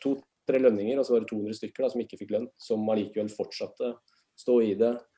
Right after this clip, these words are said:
fordi at de mente da at det bedriften hadde gjort var så på jordet at det, det var verdt det.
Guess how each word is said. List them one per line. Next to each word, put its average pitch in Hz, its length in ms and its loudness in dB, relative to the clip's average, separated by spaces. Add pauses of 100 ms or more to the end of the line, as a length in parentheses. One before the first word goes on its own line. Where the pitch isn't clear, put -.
(220)
fordi 113 160 4
at 104 80 0
de 117 60 4
mente 104 360 2
da 98 100 -2
at 98 100 -4
det 101 140 4
bedriften 92 340 -4
hadde 95 140 -4
gjort 95 180 -10
var 87 240 -4 (220)
så - 240 -2
på 98 100 -2
jordet 92 320 -4
at - 160 -16
det, 101 140 -6 (560)
det 107 80 0
var 98 100 4
verdt - 260 -6
det. - 80 -20